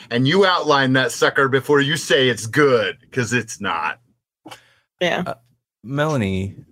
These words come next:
Speaker 2: Right.
Speaker 3: I'm, I'm curious as to your take on it, because, so thinking of, thinking back on it, and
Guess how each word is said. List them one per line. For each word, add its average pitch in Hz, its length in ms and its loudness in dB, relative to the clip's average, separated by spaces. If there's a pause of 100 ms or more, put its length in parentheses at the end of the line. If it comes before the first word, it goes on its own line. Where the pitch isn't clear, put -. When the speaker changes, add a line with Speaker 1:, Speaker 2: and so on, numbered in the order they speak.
(120)
Speaker 2:
Right. 170 240 2
Speaker 3:
I'm, 123 80 -4
I'm - 20 -6
curious 156 460 -4
as 143 120 -6
to 131 100 -4
your 117 200 0
take 104 280 -2
on 92 140 2
it, 95 100 -4
because, 107 440 -2 (180)
so 139 280 -2
thinking 175 340 -2
of, 107 180 -2 (200)
thinking 147 360 -4
back 101 240 2
on 92 140 -2
it, 90 160 -4
and 87 180 -8